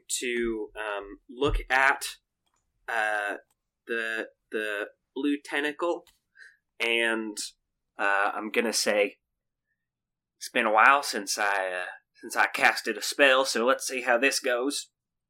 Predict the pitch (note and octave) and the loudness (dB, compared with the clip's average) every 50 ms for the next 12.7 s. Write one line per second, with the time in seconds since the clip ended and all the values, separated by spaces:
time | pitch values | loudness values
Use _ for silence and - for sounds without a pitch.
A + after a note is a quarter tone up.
0 | _ _ A2 A#2 A2+ G#2+ A2 A2 A2 - _ A2 A2+ A2 A2 A2 B2 C3+ C#3+ - | _ _ -2 2 2 4 2 2 0 0 _ 4 4 4 2 -2 -2 -4 -4 -2
1 | - - - - - - - _ - A2+ A2 A2 - C3 C3+ C3 A#2 - - A2+ | -2 -2 0 0 -2 -4 -8 _ 0 2 2 2 2 -2 -4 -4 -4 -6 -2 0
2 | A2 A2 - - A2+ A2+ A#2 A2+ G#2+ G#2 G2+ F2+ - - - G2+ G2+ G2+ G2+ - | 0 0 0 2 4 4 6 4 4 2 -2 -4 -8 -8 -8 -4 -2 -2 -2 -4
3 | - - C#3+ B2 A#2 A2 G#2+ G#2 G#2 G#2 G2+ - G2 F#2+ F#2 - F#2+ F#2 F#2 - | -6 -4 -2 -2 0 2 2 2 2 2 0 -4 -6 -6 -6 -4 -6 -6 -6 -6
4 | G#2+ G#2+ G#2+ G#2 G#2 G#2 G#2+ G#2+ - - - A2+ G#2 - - - B2+ A2+ A2 G#2+ | -8 -10 -6 -2 0 0 0 0 -2 -4 -4 -4 -6 -4 -6 -4 -4 -2 -2 -2
5 | G2+ G2 F#2 - _ _ _ _ _ _ _ - G#2+ G#2+ A2 G#2+ A2+ B2+ C3 - | -4 -6 -12 -16 _ _ _ _ _ _ _ -4 -2 -2 0 0 -2 -4 -4 -4
6 | - C#3+ B2+ A2+ A#2 A2+ - - A#2+ A#2+ A#2 A#2 A2+ A2 G#2+ G2+ - - _ _ | -4 -4 -4 -4 -4 -4 -4 -2 0 0 2 2 2 2 0 -2 -4 -8 _ _
7 | _ - A2 G#2 G2+ G2 F#2+ F#2+ G2 - _ - C3 - - - - C3+ C#3 C#3+ | _ -6 -2 -2 -2 -2 -2 -4 -8 -12 _ -14 -6 -6 -4 0 2 4 4 4
8 | C#3 A#2+ B2+ A#2+ A2 - A2+ G#2+ - - C3+ C3+ C3+ C3+ - - C3+ A2+ - - | 4 4 4 2 4 4 2 0 2 2 4 4 4 2 0 -2 -4 -4 -4 0
9 | - B2 A#2 A2+ A2 G#2 G2+ G2 G2 - - - _ _ _ _ _ G#2 G#2+ G#2+ | 2 4 4 4 4 2 -2 -4 -6 -8 -10 -18 _ _ _ _ _ -4 -2 0
10 | G#2+ G2+ G2+ G#2 - - B2 A#2 A2+ A2+ A#2 A#2 - D3 D#3+ F#3+ F3+ D3 A2+ - | 0 0 -2 -4 -8 -12 -8 -2 2 4 4 4 6 6 6 6 6 4 2 2
11 | B2+ A#2 A2 G#2+ G#2+ - G#2+ - - C3 A#2 G#2+ - - B2 A#2 A2 - - D#3 | 0 0 0 0 -2 -4 -6 -2 2 2 2 2 2 0 -4 -4 -2 4 6 6
12 | D3+ C#3 A#2 A2 G#2+ - - A#2 A#2 A2 G2+ F#2+ - | 8 8 6 4 2 0 -2 -2 0 0 0 0 -4